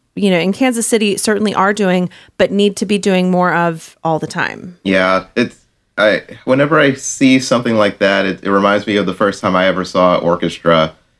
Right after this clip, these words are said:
Speaker 2: Uh, and I was, I was in the very, very, very high up right <laughs> side of the hall. And the, the concert was just, you know, a kids' concert with some mimes. Um,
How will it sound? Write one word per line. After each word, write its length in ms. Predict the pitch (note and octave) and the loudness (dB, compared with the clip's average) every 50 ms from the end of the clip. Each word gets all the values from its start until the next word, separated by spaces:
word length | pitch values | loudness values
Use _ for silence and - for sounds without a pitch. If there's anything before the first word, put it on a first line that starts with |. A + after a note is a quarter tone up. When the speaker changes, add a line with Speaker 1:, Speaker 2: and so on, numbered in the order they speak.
| _ _ _ _ _ _ _ _ - | _ _ _ _ _ _ _ _ -6
Speaker 2:
Uh, 480 | - F2+ F2+ F2 E2+ E2+ E2 D#2+ D#2+ D#2+ - _ _ _ _ _ | -4 -2 0 0 0 2 2 0 0 -2 -4 _ _ _ _ _
and 120 | - F#2 F#2 | -2 0 0
I 60 | F#2 | 0
was, 280 | F#2 F#2 F#2 - - _ _ _ - - | 0 -2 -4 -6 -10 _ _ _ -6 -2
I 60 | F#2+ | 0
was 180 | G2+ G2+ G2 G2+ | 0 0 2 0
in 120 | G#2+ G#2 | 0 0
the 100 | G2 F#2+ | 0 -2
very, 340 | F2+ F2+ G#2 A#2 A#2+ A#2+ B2 | 0 0 0 2 2 2 2
very, 280 | G#2+ A2+ A2 A2 G#2+ | 2 2 2 2 2
very 460 | G2+ F2+ E2+ F#2+ G2 A2+ B2 B2 B2 A#2+ | 0 0 0 0 2 2 2 2 0 0
high 360 | A#2+ A#2 G#2+ G#2+ A2 G#2+ G#2 | 0 0 0 0 2 2 2
up 300 | G#2 G2+ G2+ - - _ _ _ _ _ _ | 2 2 0 -2 -6 _ _ _ _ _ _
right 340 | - F2 G2 G2 G#2 - - - | -6 -2 0 0 0 0 -4 -6
<laughs> 100 | - - | -4 -2
side 640 | A2 G2+ A2 C3+ C#3 - - - C4+ B3 B3+ - | 0 2 2 2 2 2 2 2 2 2 0 0
of 180 | G#3 F#3 E3+ - | -2 -2 -2 0
the 180 | D#3 D#3+ C#3+ - - | 0 0 0 0 -2
hall. 460 | - C3+ A2 B2+ B2+ B2+ B2+ B2 B2 - - - - - - _ _ _ - | -2 0 2 2 2 4 2 2 0 -4 -12 -20 -20 -20 -20 _ _ _ 0
And 480 | - A#2+ A#2 A2+ A2+ A2 A2+ A2 G#2+ - _ _ _ _ - _ _ _ | 0 2 2 2 2 0 -2 -4 -6 -10 _ _ _ _ -20 _ _ _
the, 300 | - G#2+ G#2+ A2+ A2 G#2+ | -6 0 2 4 4 2
the 360 | G2 F2 A2 A2+ A2 A2+ G#2 - _ - | 2 2 0 2 2 0 -2 -4 _ -2
concert 380 | A#2+ C#3+ D3+ E3+ E3 - D#3 | 0 2 2 2 0 0 0
was 200 | C#3 C3+ C3 B2+ | 2 2 0 0
just, 240 | - B2 A#2 A2+ - | 0 -2 -2 -2 -2
you 60 | A2 | 0
know, 180 | A2 G#2+ G2+ F#2 | 0 2 2 0
a 60 | F2 | 0
kids' 320 | - - B2 A#2 A#2 A2+ | -2 -2 0 0 0 -2
concert 520 | - - A#2+ A2 A2 G#2+ G#2+ - A2+ A2 G#2 | -4 -2 -2 0 0 -2 -2 -2 -2 0 0
with 160 | G2 G2 - | -2 -4 -4
some 220 | - - G2+ G2 | -2 -2 0 0
mimes. 800 | G2 F#2+ F2+ F2+ F2+ F#2 F#2 F#2+ F#2+ F#2+ F#2+ G2 G2 F#2+ - - _ _ _ _ _ _ _ - | 0 0 0 0 0 0 -2 -2 -2 -2 -2 -4 -4 -6 -10 -16 _ _ _ _ _ _ _ -6
Um, 500 | F2 F#2 F2+ F2 F2 F2 E2+ F2 F2 | -2 0 0 0 0 0 -2 -4 -6